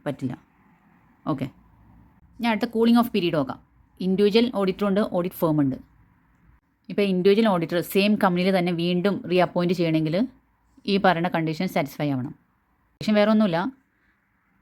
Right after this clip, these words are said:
ആദ്യത്തെ അഞ്ച് വർഷം നോക്കുക, അതിൽ ഒരു ടേമെങ്കിലും കംപ്ലീറ്റ് ചെയ്യണം.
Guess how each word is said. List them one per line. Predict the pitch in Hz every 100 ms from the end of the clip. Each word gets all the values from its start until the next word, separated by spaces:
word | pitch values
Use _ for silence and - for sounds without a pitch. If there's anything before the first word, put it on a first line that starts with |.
| _ -
ആദ്യത്തെ | 175 170 160
അഞ്ച് | 196 185 196
വർഷം | 180 - 185 - -
നോക്കുക, | 160 143 165 175 -
അതിൽ | 165 170 202 254 _ _ _ _ _ _ _ _ _ _ -
ഒരു | 190 226
ടേമെങ്കിലും | 208 180 175 175 220 -
കംപ്ലീറ്റ് | 190 165 160
ചെയ്യണം. | 156 131